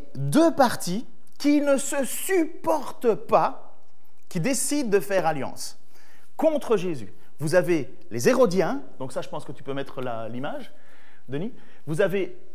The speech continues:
cependant, ils lui envoyèrent une délégation de pharisiens et membres du parti d'Hérode, ou on appelle Hérodiens,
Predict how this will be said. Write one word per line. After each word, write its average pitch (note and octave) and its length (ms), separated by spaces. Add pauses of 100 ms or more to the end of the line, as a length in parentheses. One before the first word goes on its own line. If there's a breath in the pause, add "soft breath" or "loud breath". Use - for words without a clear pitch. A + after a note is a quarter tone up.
cependant, A3 560
ils G#3+ 120
lui F#3+ 140
envoyèrent G#3+ 440
une G3 120
délégation G3+ 560
de D#3 80
pharisiens E3+ 640
et F3+ 100
membres F#3+ 320
du F3 100
parti F#3 320
d'Hérode, B2+ 360
ou A2+ 100
on B2+ 180
appelle D#3 340
Hérodiens, B2+ 420